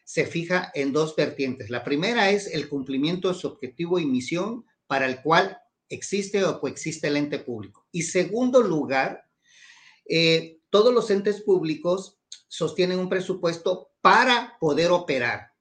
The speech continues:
para prepararse y prestar el servicio o cumplir ese objetivo.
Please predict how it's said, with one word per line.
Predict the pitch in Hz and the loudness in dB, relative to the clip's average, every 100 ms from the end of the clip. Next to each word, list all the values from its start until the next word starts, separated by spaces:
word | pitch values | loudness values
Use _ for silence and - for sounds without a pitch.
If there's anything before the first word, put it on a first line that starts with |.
| _ | _
para | 175 202 | 4 4
prepararse | 196 143 131 135 190 208 226 220 - | 2 -2 0 4 4 4 -2 -4 -6
y | 156 | -6
prestar | 147 131 - 180 | -4 -4 -2 -2
el | 196 | -2
servicio | 165 139 165 190 190 - | -2 -2 -4 -2 -4 -2
o | 151 - | -6 -2
cumplir | 143 135 127 214 240 | -4 -4 0 0 2
ese | 160 139 | 0 -2
objetivo. | 117 - 123 - 113 95 | -4 -8 -12 -10 -12 -12